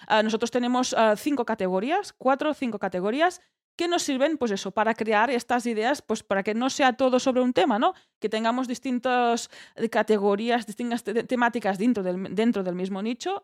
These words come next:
por supuesto, y así podemos también tener un poco más de, de abanico, ¿no? De, de opciones. Y al final también dejo una última categoría de cómo se va a difundir en redes sociales.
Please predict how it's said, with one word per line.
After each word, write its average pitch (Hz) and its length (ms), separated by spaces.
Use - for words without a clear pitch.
por 180 140
supuesto, 240 500
y 240 160
así 254 200
podemos 262 460
también 233 300
tener 233 220
un 240 140
poco 220 240
más 220 300
de, 226 160
de 214 100
abanico, 180 460
¿no? 247 180
De, 202 220
de 185 100
opciones. 185 580
Y 294 120
al 339 140
final 349 320
también 302 480
dejo 247 260
una 220 240
última 240 320
categoría 285 600
de 269 120
cómo 269 280
se 294 100
va 262 80
a 254 60
difundir 247 420
en 277 100
redes 214 220
sociales. 202 560